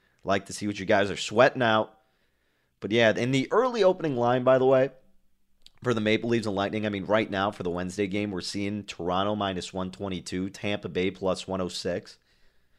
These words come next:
So it's already telling you that it's still probably not gonna be a huge difference in the betting market for these teams. I wanna see if I could find the exact number where they opened up at.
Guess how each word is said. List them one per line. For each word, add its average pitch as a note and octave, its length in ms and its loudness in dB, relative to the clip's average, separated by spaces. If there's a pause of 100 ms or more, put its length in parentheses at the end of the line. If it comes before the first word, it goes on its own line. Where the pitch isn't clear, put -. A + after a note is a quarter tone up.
(680)
So A2+ 360 4
it's G2 160 -2
already A#2+ 220 4
telling A2+ 280 0
you G#2+ 80 0
that G2+ 160 4
it's F#2 140 -4
still A#2 460 2
probably A#2 580 4
not G#2+ 220 0
gonna G2+ 120 -6
be G2 140 0
a F2+ 40 2
huge A2+ 800 -2 (580)
difference G#2+ 540 -2
in G2 120 -6
the F2 60 -4
betting G2+ 480 2
market D#2 460 -6
for E2 180 -10
these D2 240 -12
teams. D2 520 -14 (640)
I - 60 -14
wanna C#3 140 -6
see - 200 -2
if G2+ 100 0
I G2 60 2
could F2+ 160 -8
find G2 280 -4
the E2 40 -6
exact F2+ 400 -2
number F2 200 -8
where E2+ 140 -6
they D#2 140 -6
opened D2 380 -8
up D#2 220 -8
at. C#2 260 -10